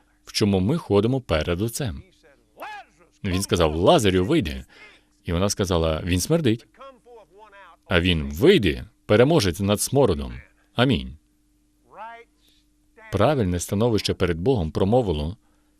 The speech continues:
і сам всемогутній Бог. Номер один.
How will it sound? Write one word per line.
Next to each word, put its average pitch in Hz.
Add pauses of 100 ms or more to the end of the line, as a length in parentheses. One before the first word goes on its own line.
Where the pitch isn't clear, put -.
(840)
і 87
сам 123
всемогутній 110
Бог. 87 (3000)
Номер 127
один. 113